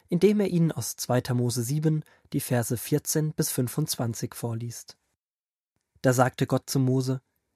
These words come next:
„Geh morgen früh wieder zum Pharao, er wird hinausgehen zum Nil. Dann sollst du ihm sagen: ‚Weil du nicht auf den Herrn gehört hast und das Volk Israel nicht ziehen lässt, werde ich jetzt mit meinem Stab auf das Wasser schlagen,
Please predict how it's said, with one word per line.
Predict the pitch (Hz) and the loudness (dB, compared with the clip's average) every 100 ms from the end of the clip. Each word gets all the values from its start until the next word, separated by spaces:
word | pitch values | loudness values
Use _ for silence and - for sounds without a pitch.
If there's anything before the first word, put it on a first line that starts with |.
| _ _ - | _ _ 2
„Geh | 143 | 4
morgen | 131 127 143 | 8 6 4
früh | 127 165 170 | 2 2 4
wieder | 135 160 151 | 6 4 4
zum | 151 135 | 2 2
Pharao, | 143 147 147 123 113 _ _ _ - | 0 2 0 0 -4 _ _ _ -2
er | 127 | 4
wird | 135 | 4
hinausgehen | - 131 127 156 - 135 | 4 4 4 2 2 2
zum | - 131 | 2 0
Nil. | 139 156 117 - _ _ _ _ _ | 2 2 0 -8 _ _ _ _ _
Dann | - 147 170 | 2 4 4
sollst | 143 143 - 160 | 4 2 4 4
du | |
ihm | 151 | 4
sagen: | 127 120 131 156 156 _ _ _ _ _ | 4 2 2 0 -4 _ _ _ _ _
‚Weil | 143 131 | 4 4
du | 127 | 6
nicht | 139 - | 2 2
auf | 131 | 0
den | 135 | 0
Herrn | 117 143 175 | 4 6 6
gehört | 123 120 120 | 4 2 2
hast | 156 - - - - | 2 0 -6 -20 -4
und | 160 135 | 2 2
das | - | 4
Volk | 127 120 202 | 2 2 2
Israel | 202 - 113 | 2 2 2
nicht | 117 110 - | 2 -2 0
ziehen | 196 156 | 4 6
lässt, | 131 151 - - _ _ | 6 2 -8 -18 _ _
werde | 139 139 180 | 4 6 6
ich | 190 - | 4 2
jetzt | 156 - 147 | 0 0 -2
mit | 131 | 2
meinem | 127 120 113 | 2 2 0
Stab | - 127 160 - | 2 2 2 0
auf | - | 0
das | 170 - | 0 2
Wasser | 139 - 123 | 0 2 -2
schlagen, | - 117 113 117 | 0 -2 -2 -6